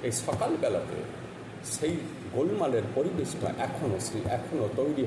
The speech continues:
হয়নি। এখনও কলকারখানা, শহরের, লন্ডন শহরের কলকারখানা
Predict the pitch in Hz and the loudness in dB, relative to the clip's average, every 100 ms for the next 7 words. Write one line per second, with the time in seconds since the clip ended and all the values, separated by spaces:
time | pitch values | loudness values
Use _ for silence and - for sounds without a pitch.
0 | 101 190 160 95 - - - 131 - 190 | 2 2 2 0 -2 -6 -4 -4 0 2
1 | 147 147 160 185 - 165 - 92 80 - | 2 4 2 4 2 0 0 -2 -2 -2
2 | 147 143 135 107 127 165 175 151 120 131 | 0 2 4 4 4 4 4 2 2 2
3 | 120 113 101 - 107 104 110 - 98 | 4 2 2 2 2 2 0 0 0